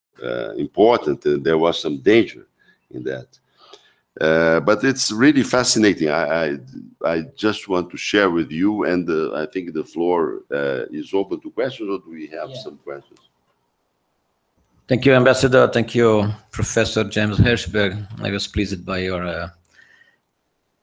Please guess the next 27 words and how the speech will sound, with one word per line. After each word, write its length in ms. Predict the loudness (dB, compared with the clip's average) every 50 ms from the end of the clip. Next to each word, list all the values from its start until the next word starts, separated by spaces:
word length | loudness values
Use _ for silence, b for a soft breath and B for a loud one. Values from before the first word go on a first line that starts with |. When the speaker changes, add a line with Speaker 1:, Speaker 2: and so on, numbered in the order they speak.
| _ -14
Speaker 2:
uh, 60 | -10 -8 -6 -6 -6 -6
explanation. 720 | -6 -6 -8 -6 -2 0 2 2 2 2 0 0 -2 -2 -4 -10 _ _ _ _
this 200 | -6 -6 -2 2
morning, 360 | 4 4 6 6 4 4 4 4
uh, 300 | 2 2 2 2 0 0 -2 -4 -6 -6 -8 -6
we 260 | -4 0 2 2 2 2
were 200 | 2 2 0 0
together 480 | -2 -4 -2 2 4 4 4 4 4 2
yesterday 920 | 0 0 -4 -6 -8 -10 -8 -8 -6 -6 -4 -4 -4 0 4 4 6 8
evening, 520 | 6 6 6 4 4 4 4 4 4 4
uh, 220 | 4 4 4 2 2
discussing 560 | 0 -2 -6 -2 2 2 2 2 2 -2 0
many 480 | 0 2 2 0 0 -2 -2 -4 -6 _ _ _ _ _ _ _ _
of 280 | -4 -2 -2 -2 -2 -2
those 240 | -2 0 0 0 2
issues. 580 | 2 2 4 2 2 0 -2 -2 -4 -6 B B B B B B B B B -2
I 140 | 0 2 4
have 140 | 4 4 6
here 300 | 6 8 8 8 8 8
a, 40 |
a, 720 | 6 6 6 4 2 2 2 2 2 2 2 0 0 -2 -4
a 40 | -4
secret 540 | -2 -2 -2 -2 -2 -4 -6 -10 -12 -10
question, 520 | _ 0 0 0 0 0 -2 -2 -2 -2 -2
uh, 320 | -2 -4 -4 -2 -4 -4 -4
a 160 | -4 -2 -2
non-identified 1160 | 0 2 4 4 4 4 4 2 2 0 0 0 -2 -6 -12 -10 -8 -8 -6 -6 -8 -10 -12